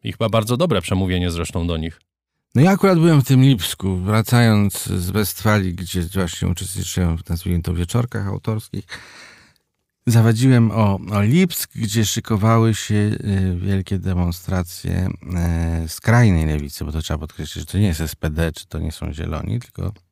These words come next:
Speaker 2: skrajna lewica. Demonstracje wywołane e, skazaniem, mm, no, takiej skrajnie, e, lewicowej ekstremistki, która, e,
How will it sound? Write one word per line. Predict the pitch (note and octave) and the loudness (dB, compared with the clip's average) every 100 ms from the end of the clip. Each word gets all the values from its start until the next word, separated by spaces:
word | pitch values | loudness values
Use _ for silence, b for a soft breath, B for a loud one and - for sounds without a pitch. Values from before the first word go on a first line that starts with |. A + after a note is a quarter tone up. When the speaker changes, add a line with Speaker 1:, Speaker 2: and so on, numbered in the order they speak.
| _ _ _ | _ _ _
Speaker 2:
skrajna | - - F2 E2 D2+ E2 B B B B B B | -16 -6 -2 -2 -4 -8 B B B B B B
lewica. | - G2 E2+ - B2 C3+ B2+ | -2 -2 -2 0 2 4 2
Demonstracje | G#2 G2 F#2+ - A2 A#2 - A2+ A2 A2 - | 2 2 0 0 0 0 -2 0 2 0 -2
wywołane | G#2+ G2 F#2+ F#2 F#2 G2 G2 G2 F#2+ G2 B B B B B - | -4 -4 -2 0 2 2 4 4 2 -2 B B B B B -6
e, | G2+ G2 F#2 | -2 0 0
skazaniem, | - - F#2 F#2 F#2+ G2 F#2 F#2 F2+ - - | -4 -2 0 2 4 4 4 2 0 -4 -10
mm, | G2 F#2 F2+ F2 F2 F2 - F#2+ F#2+ | -6 -2 0 0 0 0 -2 -4 -2
no, | F2+ F2 | -2 -2
takiej | - F2+ G2+ | -2 -6 -4
skrajnie, | G2 - F#2 F2+ F#2 F#2 F2+ F#2 F2+ | -6 -2 0 2 2 2 0 -4 -4
e, | G2 | -4
lewicowej | F#2+ F2 F#2 F2 E2+ - E2+ F2+ F2+ E2+ | -4 -2 0 0 -2 -2 -2 -2 -4 -6
ekstremistki, | F2 - - F2 E2+ F2 - - F#2 F#2 F2+ b b b b b b b - F#2 | -10 -12 -10 -6 -4 -6 -8 -8 -4 -4 -6 b b b b b b b -16 -16
która, | - - F#2+ F#2 F2+ F2+ - | -10 -6 -2 0 -2 -4 -8
e, | G2 G2 F#2 E2 | -8 -6 -6 -8